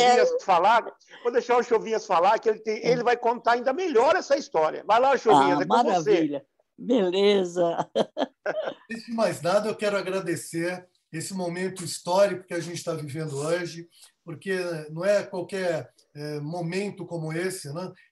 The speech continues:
Speaker 3: Faz trinta e um anos agora, no dia quinze de setembro, que nós tivemos essa oportunidade do, de nos encontrar. Eh, na época, eu era, além de skatista, né?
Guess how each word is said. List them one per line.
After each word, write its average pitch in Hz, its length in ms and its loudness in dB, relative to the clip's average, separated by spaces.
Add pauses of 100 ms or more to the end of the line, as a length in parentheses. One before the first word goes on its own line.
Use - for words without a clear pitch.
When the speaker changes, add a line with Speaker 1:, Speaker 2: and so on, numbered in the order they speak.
Speaker 3:
Faz 151 240 -8
trinta 233 340 -6
e 226 60 -4
um 175 200 -4
anos 180 400 -4
agora, 151 540 -4 (260)
no 151 80 -10
dia 156 180 -2
quinze 160 760 -4 (280)
de 156 160 -12
setembro, 160 800 -8 (260)
que 160 80 -12
nós 170 200 -6
tivemos 190 380 -6
essa - 160 -12
oportunidade 185 920 -6
do, 151 300 -8 (200)
de 170 60 -12
nos 175 200 -10
encontrar. 160 680 -6 (500)
Eh, 156 520 -4
na 185 180 -4
época, 185 640 -4 (260)
eu 175 160 -6
era, 175 720 0
além 196 220 -2
de 226 80 -4
skatista, 185 760 -8
né? 196 180 -4